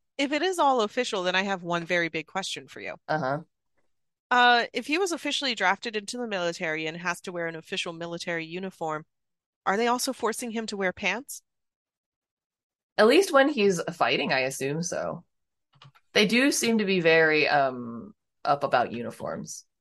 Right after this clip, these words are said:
Speaker 1: Yeah, is there are, uh, I, I'm just like, I should maybe look up Donald Duck in his, in his uniform.
Speaker 2: Yeah, uh, I bring this up for a couple of reasons.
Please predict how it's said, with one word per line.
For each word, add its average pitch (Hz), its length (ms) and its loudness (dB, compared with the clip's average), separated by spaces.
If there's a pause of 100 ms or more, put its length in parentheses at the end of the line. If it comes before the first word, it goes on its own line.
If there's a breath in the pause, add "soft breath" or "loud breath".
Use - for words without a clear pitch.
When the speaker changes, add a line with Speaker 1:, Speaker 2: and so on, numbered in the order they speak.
(120)
Speaker 1:
Yeah, 220 280 6
is 190 120 0
there 214 180 4
are, 185 240 4
uh, 190 300 -2
I, 196 180 2
I'm 190 180 0
just 180 280 -8
like, 165 220 0 (320)
I 180 60 2
should 185 160 -6
maybe 180 240 -2
look 170 200 -6
up 170 120 -2
Donald 165 300 -4
Duck 160 200 0
in 160 80 -10
his, 170 200 -12 (140)
in 175 120 -10
his 160 180 -10
uniform. 156 500 -10 (1300 loud breath)
Speaker 2:
Yeah, 349 680 4
uh, 214 580 8 (260)
I 262 120 4
bring 233 480 2
this 370 240 2
up 208 160 6
for 190 220 2
a 143 60 0
couple 165 420 0
of 175 120 0
reasons. 180 720 0